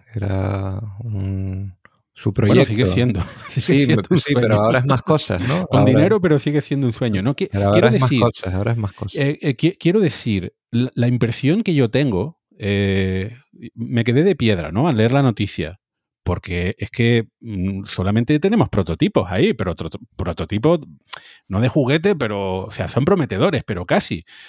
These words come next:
Speaker 2: Todo lo que queda hasta desarrollar un, eh, lanzador orbital y encima que se puedan acoplar y, en fin, eh, quedan mucho, mucho, mucho. Tienen todavía muchísimo que demostrar. Imposible, probablemente no es, pero dificultoso sí.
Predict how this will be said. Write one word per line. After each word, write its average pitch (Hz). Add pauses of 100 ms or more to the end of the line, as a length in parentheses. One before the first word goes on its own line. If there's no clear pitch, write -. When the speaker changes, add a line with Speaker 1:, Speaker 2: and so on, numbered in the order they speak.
(200)
Speaker 2:
Todo 123
lo 160
que 147
queda 170
hasta 92
desarrollar 92 (460)
un, 101
eh, 113
lanzador 110
orbital 120 (340)
y 127
encima 117
que 113
se 107
puedan 110
acoplar 113
y, 98 (340)
en -
fin, 165
eh, 98
quedan 120
mucho, 120
mucho, 143
mucho. 104
Tienen 135
todavía 107
muchísimo 139
que 104
demostrar. 90 (200)
Imposible, 160 (320)
probablemente 90
no 147
es, 196 (400)
pero 104
dificultoso 104
sí. -